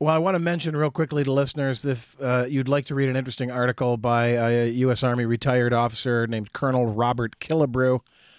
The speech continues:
It's on foreign policy dot com, and it's a very thoughtful and very short piece called An Old Colonel Looks at General Kelly. And he talks about the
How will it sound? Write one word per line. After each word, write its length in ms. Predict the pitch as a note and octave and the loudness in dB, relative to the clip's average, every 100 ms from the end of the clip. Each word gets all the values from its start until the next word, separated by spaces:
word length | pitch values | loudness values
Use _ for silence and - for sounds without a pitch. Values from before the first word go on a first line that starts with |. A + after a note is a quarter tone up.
| _ _ | _ _
It's 100 | - | -4
on 100 | C#3 | -4
foreign 380 | - D#3 D3 C3+ | 0 0 2 0
policy 500 | - C3+ C#3 - B2+ | -2 0 0 -2 -4
dot 320 | A#2+ B2 A#2 | 0 -2 -2
com, 500 | B2 A#2+ B2 A#2 A#2 _ | -4 0 0 -2 -6 _
and 440 | A2+ A#2 A#2 A#2 A#2+ | -4 -2 0 -2 -2
it's 100 | A#2+ | -4
a 40 | |
very 220 | C3 E3+ C#3+ | 0 0 0
thoughtful 400 | D3 C#3 C3 C3 | 0 -2 -2 -4
and 80 | |
very 120 | C3 A#2+ | -2 -2
short 380 | - D3+ D3+ | 0 0 0
piece 320 | - A#2+ A2+ - _ - - - | -2 -2 -2 -6 _ -20 -20 -6
called 320 | B2+ A#2+ A#2 | -2 0 -2
An 100 | B2+ | -6
Old 300 | C#3 C#3+ C3 | -2 0 0
Colonel 480 | - D#3 C#3 B2 B2 | -2 0 2 2 0
Looks 300 | C3+ C3+ - | -2 -2 -2
at 80 | B2 | -6
General 400 | A2+ B2 A#2+ A2 | -2 -2 -2 -4
Kelly. 500 | - D3 C#3 A2 A2 _ - - _ | -6 -4 -2 -2 -4 _ -20 -20 _
And 100 | B2+ B2 | -8 -4
he 40 | |
talks 280 | D#3 D3 D3 | -2 -2 -4
about 340 | B2 B2+ B2 - | -2 -2 -2 -6
the 320 | A#2+ B2+ A#2+ | -4 -2 -2